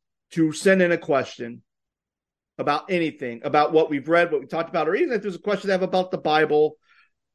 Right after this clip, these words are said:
do it. So they have a que-, so they ask a question, and then I start having, so I start trying to answer those questions. But then even afterwards, I had a student come over there, and he was talking to me more about a topic, and,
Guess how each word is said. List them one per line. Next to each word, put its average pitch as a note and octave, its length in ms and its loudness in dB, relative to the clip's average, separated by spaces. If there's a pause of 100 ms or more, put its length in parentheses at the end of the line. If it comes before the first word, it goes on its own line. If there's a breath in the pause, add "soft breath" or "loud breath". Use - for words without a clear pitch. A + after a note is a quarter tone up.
(140)
do A3 240 4
it. D#3 200 8 (380)
So F#3+ 80 2
they G3+ 160 2
have G#3 160 0
a G3+ 60 -4
que-, A#3 280 -6
so F#3 120 -4
they F3+ 180 -2
ask F#3 300 -2
a E3+ 40 -18
question, A3+ 420 -2
and F3+ 160 -2
then F#3+ 200 -2
I F#3 160 0
start A3 320 -2
having, F#3 540 -2
so E3 120 0
I E3+ 80 4
start F#3+ 240 -4
trying F3+ 160 0
to D#3+ 100 -2
answer G3+ 300 -4
those C3 220 -6
questions. C3 720 -4 (340 loud breath)
But G3 120 6
then G3 120 6
even G#3+ 240 4
afterwards, F3+ 560 2
I F3 80 2
had E3+ 140 2
a E3 100 2
student E3+ 340 0
come E3 140 0
over G3+ 180 2
there, E3 140 0
and D3+ 80 -4
he D#3+ 100 -2
was D#3+ 120 -4
talking E3+ 240 -2
to F3+ 60 -4
me D#3+ 100 -4
more E3 220 0
about D3 240 0
a C#3 40 -2
topic, D#3+ 600 -2 (400 soft breath)
and, D#3+ 320 2